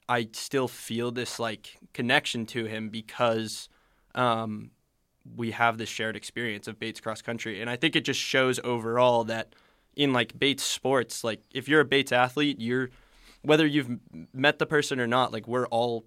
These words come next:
connected 'cause we have this very, very unique experience at a school of two thousand people being an athlete, you know, in the same programs. Um, and yeah, I, I think,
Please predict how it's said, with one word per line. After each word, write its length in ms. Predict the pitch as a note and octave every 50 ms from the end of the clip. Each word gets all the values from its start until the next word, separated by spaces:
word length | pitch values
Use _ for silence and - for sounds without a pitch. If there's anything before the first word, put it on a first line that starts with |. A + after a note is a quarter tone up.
| _ _
connected 540 | - - A2+ A2+ A#2 A2+ - - G#2+ G2+ -
'cause 140 | - G#2 G#2
we 220 | A2+ A2+ A2 G#2+ - _ _ _ _ _ -
have 160 | C3 B2+ B2
this 120 | B2 A#2 A2
very, 560 | A2 A2 A2 A2+ A#2 B2+ A#2+ A#2+ B2 B2 A#2+
very 240 | A#2+ A#2+ A#2 A#2 A2+
unique 680 | A2 A2+ A2 G#2+ A2 A2 A#2 A2+ - - - - - _ _ _ _ _ _ _ _ _ _ _ -
experience 560 | - C#3 - - - C#3+ C#3 B2 A#2 A2 -
at 100 | B2+ A#2+
a 40 | A2+
school 260 | - - - A#2+ A#2
of 100 | A#2 -
two 180 | - - B2+ A#2+
thousand 340 | A#2 A#2+ A#2+ A2+ G#2+ A2 G#2+
people 460 | - B2 A2+ - - A#2 A#2 A2+ A2
being 300 | A2 A2+ A#2+ A#2+ A#2 A#2
an 60 | A2+
athlete, 520 | - G#2+ G#2+ A2 - - A#2+ A#2 A#2 - - - _ _ _ _ _ _ _ _ _ _ _
you 160 | - B2+ A#2+ A#2
know, 220 | A2+ A2+ A2+ A2 - -
in 120 | - B2
the 60 | A#2+ A#2
same 240 | - B2 A#2 A2+
programs. 680 | G#2+ - A2+ A#2 A2+ A#2 A#2 A2+ A2+ A2+ A2+ A2+ - - - _ _ _ _ _ _ _ _ _ _ -
Um, 340 | C#3+ C#3+ C#3 C#3 B2+ B2 A#2+ - _ _ - - _ _ -
and 160 | G#3+ G#3+ G3+
yeah, 180 | G3+ F#3 E3 C#3
I, 280 | D#3 D#3+ D#3+ - D#3 D3+
I 40 |
think, 300 | C#3+ - E3+ D#3 B2+ -